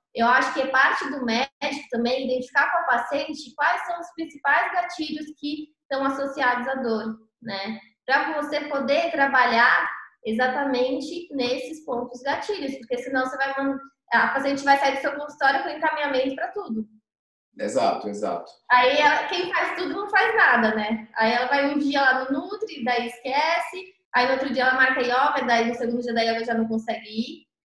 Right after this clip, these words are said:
Speaker 1: Então você tem que focar no que é mais importante pra paciente. E a gente, como profissional, precisa ter uma, uma consulta demorada e uma consulta que a gente consiga entender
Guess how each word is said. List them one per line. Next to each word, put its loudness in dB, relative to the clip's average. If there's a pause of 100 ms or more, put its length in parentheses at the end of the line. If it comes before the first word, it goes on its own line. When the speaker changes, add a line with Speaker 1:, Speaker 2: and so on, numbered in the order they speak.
(180)
Speaker 1:
Então -2
você -2
tem -4
que -4
focar 2
no 0
que 0
é 0
mais 0
importante -2
pra -4
paciente. -4 (260)
E 2
a 4
gente, 2
como -2
profissional, 0
precisa -2 (640)
ter 4
uma, 4 (240)
uma -2
consulta 0
demorada 4
e 2
uma 2
consulta -4
que -4
a 2
gente -2
consiga -4
entender 0